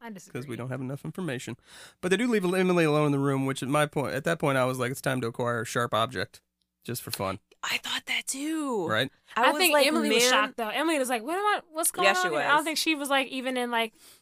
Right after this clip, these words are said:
Speaker 1: if she had gone into a
Speaker 3: Then
Speaker 1: normal situation, she would have been like, the mode of, like, "Let me find some poison, let me
Speaker 3: Right.
Speaker 1: find some sticks,
Speaker 3: Right. How do
Speaker 1: let
Speaker 3: I
Speaker 1: me find
Speaker 3: defend
Speaker 1: some
Speaker 3: myself?
Speaker 1: knives."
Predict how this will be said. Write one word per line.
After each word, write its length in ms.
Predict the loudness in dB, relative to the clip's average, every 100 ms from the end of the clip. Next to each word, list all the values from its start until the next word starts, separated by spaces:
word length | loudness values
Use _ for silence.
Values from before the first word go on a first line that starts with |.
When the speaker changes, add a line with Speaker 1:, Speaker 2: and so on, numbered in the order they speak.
| _ -4
Speaker 1:
if 100 | 2
she 120 | 4 6
had 180 | 4 4
gone 220 | 2 2
into 200 | 0 0
a 60 | 2
Speaker 3:
Then 120 | 2
Speaker 1:
normal 220 | 2 2
situation, 640 | 2 0 0 0 0 0 2
she 200 | 2 2
would 160 | 0
have 100 | 0
been 180 | -2 -2
like, 300 | -2 -4 -8 _ _ _ -12
the 180 | -4 2
mode 380 | 6 6 6 2
of, 100 | 0
like, 140 | 0
"Let 100 | 0
me 60 | -4
find 260 | 2 2 0
some 120 | 2
poison, 440 | 4 6 4 0
let 100 | 0
me 80 | 0
Speaker 3:
Right. 80 | 0
Speaker 1:
find 220 | 0 0
some 120 | -2
sticks, 600 | -4 -4 -4 2 2 4
Speaker 3:
Right. 60 | 2 2
How 40 |
do 80 | 0
Speaker 1:
let 60 |
Speaker 3:
I 40 | 2
Speaker 1:
me 40 |
find 120 | 4
Speaker 3:
defend 80 | 4 2 4
Speaker 1:
some 80 | 6
Speaker 3:
myself? 120 | 6
Speaker 1:
knives." 140 | 2